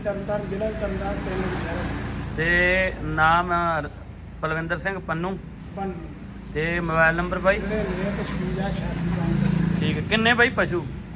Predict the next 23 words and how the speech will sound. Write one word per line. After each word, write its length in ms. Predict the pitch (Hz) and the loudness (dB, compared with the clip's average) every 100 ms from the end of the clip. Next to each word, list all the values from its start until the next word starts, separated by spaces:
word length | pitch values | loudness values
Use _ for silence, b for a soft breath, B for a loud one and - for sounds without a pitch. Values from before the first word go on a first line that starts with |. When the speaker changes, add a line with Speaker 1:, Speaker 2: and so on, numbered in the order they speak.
| - 247 | -10 -2
Speaker 1:
ਇਹ 80 | |
ਆਪਣੇ 320 | 254 247 254 247 247 | 0 0 -4 -8 -8
ਕੋਲ 160 | 233 | -6
ਆਇਆ 220 | 233 226 226 | 2 2 2
ਕੋਈ 160 | 233 | 0
ਇੱਕ 460 | 220 - - 202 202 | -6 -8 -4 -2 -2
ਤਿੰਨ 20 | 214 | -2
ਆ, 140 | 185 | -2
ਇੱਕ 160 | 190 208 | -4 -4
ਗਾਈ 380 | 202 185 196 214 | -2 -2 0 0
ਆਈ 280 | 196 214 | 0 2
ਅੱਜ। 160 | 208 202 | 0 0
Speaker 2:
ਹੂੰ। 540 | 214 - - - - - - - - - - - - | -4 -4 -6 -4 -4 -4 -4 -4 -4 -4 -2 -2 -2
Speaker 1:
ਤੇ 200 | 202 202 196 202 202 190 190 - - 208 | 0 2 2 2 2 2 2 2 2 4
ਦੋ 120 | 220 | 4
ਮੱਝਾਂ। 300 | 208 175 190 170 - - - - - 135 | 4 2 2 2 -2 -4 -6 -6 -4 0
Speaker 2:
ਦੋ 140 | 156 | 0
ਮੱਝਾਂ, 340 | 147 143 147 131 | 2 0 0 0
ਮੱਝਾਂ 280 | 147 180 | 0 0
ਗੱਭਣਾ 320 | 170 151 180 208 | 2 2 4 4
ਬਾਈ? 220 | 180 139 - - - | 2 -2 -6 -8 -6
Speaker 1:
ਗੱਭਣਾ, 240 | 208 214 175 165 - | -4 -2 -4 -4 -4
ਤਿਆਰ। 340 | 220 214 190 | 0 2 0